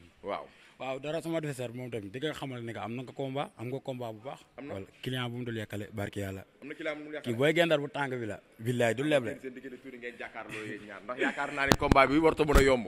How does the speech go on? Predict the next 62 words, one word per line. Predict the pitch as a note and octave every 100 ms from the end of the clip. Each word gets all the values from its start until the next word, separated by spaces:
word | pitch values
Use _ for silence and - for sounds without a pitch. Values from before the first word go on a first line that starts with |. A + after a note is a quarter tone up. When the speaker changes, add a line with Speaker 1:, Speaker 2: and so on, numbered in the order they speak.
| -
Speaker 2:
Non, | C3 C3
non, | C3 B2
non, | A#2+
non. | A#2+ A#2+
Speaker 1:
Waaw, | G#2+
Speaker 2:
Lii | C#3+
di | C#3+
Speaker 1:
mu |
ngi | D#3
Speaker 2:
yomb. | D3+
Speaker 1:
la | D#3 D#3+
dégg, | C3 A2
wax. | C#3+
Speaker 2:
Tamit | D#3
bu | D3
foogee | C#3+ E3+ E3+
ne | E3
dina | D3+ D3+
yomb | D3 C#3+ C3+
tamit | B2+ B2
mi |
ngi | B2+
nax | C3 G#2+
boppam. | A2 G2+ F#2+ -
Speaker 1:
Hmm. | A#2 -
Speaker 2:
Xam | - C3
ne |
ki | C3
muy | C#3+ C#3+
bëree | C#3 B2+
xale | C3+ C3+
la, | B2+ - -
te | -
mën | C3+ C3+
na | C3+
bëre. | B2 B2+ - - - - _ -
Bu | C3+
dee | D3 D#3+
fit | D#3 C3+
waxatuñ | B2+ B2+ A#2
ko. | G2
Speaker 1:
Hmm. | - - - G2+
Speaker 2:
Te | A#2
itam | B2 B2+
mën | B2+
na | B2+
géew. | A2 A2 F#2+
Speaker 1:
Hmm. | _ _ F#2+ - - - -
Speaker 2:
Te | C3+
itam | D#3+ E3
day | F3+
mobiliser | G3 G3 F3+ E3 D#3+
teg | C3+
si | - - - _ _ _ _
lu | A2
rëy. | D3 F3 - _ _ _ _ _ _
Day | G#2
mobiliser, | A#2 C3 B2 C3 A#2+ B2
maanaam, | A#2 A#2+ A#2
mbooloo | B2 B2+
mu | B2+
bari. | C3+ D3+